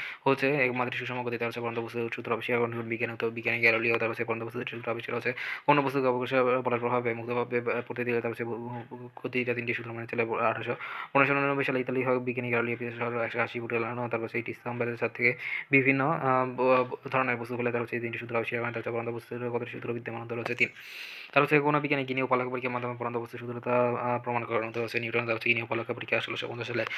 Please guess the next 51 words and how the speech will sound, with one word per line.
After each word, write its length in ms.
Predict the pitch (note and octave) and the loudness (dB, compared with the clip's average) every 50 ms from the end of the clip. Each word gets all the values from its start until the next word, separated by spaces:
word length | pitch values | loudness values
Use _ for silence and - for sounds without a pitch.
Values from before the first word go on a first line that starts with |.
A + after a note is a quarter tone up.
| - - - - - | -2 -2 -2 2 6
বিজ্ঞানী 220 | C#3 C#3 C#3 C3 | 8 8 8 6
নিউটন 200 | C#3 C3+ C#3 C#3 | 4 2 2 2
এবং 300 | C#3 C3+ B2+ C3 C3 B2+ | 2 2 0 -2 -4 -4
গিনি 160 | B2+ B2 B2+ | -4 -4 -4
উপালক 260 | B2 A#2 A#2+ A#2+ A#2+ B2 | -2 -2 -2 -2 -2 -2
তার 100 | A#2+ A#2+ | -4 -4
হচ্ছে 140 | B2 B2 | -6 -6
পরীক্ষার 260 | A#2+ A#2+ A#2 A#2 A#2+ A#2 | -8 -6 -6 -6 -6 -4
সাহায্যে 220 | B2 A#2+ A#2 A#2 | -4 -4 -2 -4
তার 80 | A#2 A2+ | -6 -6
হচ্ছে 140 | A#2 A#2 | -6 -6
প্রথম 200 | A#2 A#2 A#2 A#2 A2 | -6 -6 -6 -6 -6
সূত্রতা 480 | A#2 A#2 A#2 A#2 A#2+ A#2 - - B2 A#2 | -6 -4 -2 0 -2 -2 -2 -2 -4 -4
সত্যতা 300 | A#2+ A#2 A#2 A#2 A#2+ A#2 | -4 -6 -6 -6 -6 -2
প্রমাণিত 300 | A#2+ A#2+ A#2+ A#2 A#2 A#2+ | -2 -2 -2 -2 -2 0
করেন। 140 | B2 A#2 A2+ | 0 0 2
বাইশ 220 | A2+ A2+ A2+ - | 2 0 0 0
উনিশ 140 | A#2+ A#2+ A#2 | -4 -6 -4
স্থানীয় 240 | - A#2 A#2+ A2+ G#2+ | -4 -4 -4 -4 -6
সকল 180 | A2+ A2 B2 B2 - - - - - - C3 | -4 -4 -6 -6 -6 -10 -12 -12 -10 -6 -4
বস্তুর 160 | B2 C3 B2+ | -2 -2 0
সমসাময়িক 420 | B2 B2+ B2+ B2 B2+ B2 B2 A#2+ | 0 0 0 0 0 0 -2 0
সমান্তর 240 | B2 A#2+ A#2+ A#2+ A#2+ | -2 -2 -2 -2 -4
উত্তর 160 | A#2+ A2+ B2+ | -4 -4 -4
অতিক্রম 300 | A#2+ A#2 A#2+ A#2+ A#2 A#2 | -4 -4 -4 -4 -4 -4
করবে। 220 | A#2 A#2+ A#2+ A#2+ A#2 | -2 0 0 0 0
এই 80 | A2+ | -2
পরীক্ষার 240 | A2+ A#2+ A2+ A#2 A#2+ | -4 -6 -6 -6 -4
মাধ্যমে 160 | A#2+ A#2 A#2 | -6 -6 -6
হচ্ছে 140 | A2+ - A#2 | -8 -8 -6
গিনি 160 | A#2 A2+ A2+ | -4 -4 -4
মুদ্রা 260 | A2+ A2+ A2+ A#2 A#2+ A2+ | -6 -8 -8 -4 -4 -4
এবং 120 | A2+ A#2 | -4 -2
উপালক 240 | A2+ A2+ A2+ A#2 A#2 | -2 0 -2 -2 -2
দ্বারা 240 | A#2+ A#2 A#2 A#2 A#2 | -4 -6 -6 -6 -6
পরিচিত 280 | A#2+ A#2 A2+ - A#2 | -6 -6 -6 -6 -6
গিনি 160 | A#2 A2+ A#2 | -6 -6 -6
উপালক 520 | A#2 A2+ A2 A2 - A2+ A#2 A#2 A#2 A2+ A2+ | -8 -10 -10 -4 -4 -4 -4 -2 -4 -4 -4
পরীক্ষা। 320 | - A#2 - - - - - - - - - - - - C3+ | -4 -6 -6 -6 -6 -8 -8 -12 -20 -20 -20 -18 -4 -4 0
স্থির 140 | - D#3+ | 4 4
অবস্থান 220 | D#3 D3 D3+ D#3+ D3+ | 4 4 4 2 2
থেকে 160 | D3+ C#3 C3 | 4 2 4
বিনা 160 | C3 B2+ B2+ | 2 2 2
বাধায় 280 | B2+ B2+ B2+ B2+ C3+ B2+ | 2 0 0 0 -2 0
পরন্ত 180 | B2+ B2+ B2 | 0 2 2
বস্তুর 440 | B2+ B2+ B2 A#2+ C3+ C3 C3 B2 B2 | 2 2 2 0 -2 -4 -4 -4 -4
নিশ্চয়তার 540 | B2+ B2+ A#2+ - - B2 B2 B2 B2 C3 B2+ | -6 -8 -8 -8 -4 -2 -2 -2 -4 -4 -6
উপেক্ষিত 420 | A#2+ A#2+ A#2+ B2+ A#2+ B2+ B2 B2 | -6 -4 -4 -4 -2 -2 -2 -2
সমানুপাতিক 460 | B2 A#2+ A#2 A#2 A2+ A2+ A2+ A#2 A#2 A2+ | -2 -2 -2 -4 -4 -6 -6 -6 -4 -4
হয়ে 100 | A2+ A2 | 0 0
থাকে। 140 | G#2 G2+ | 0 -2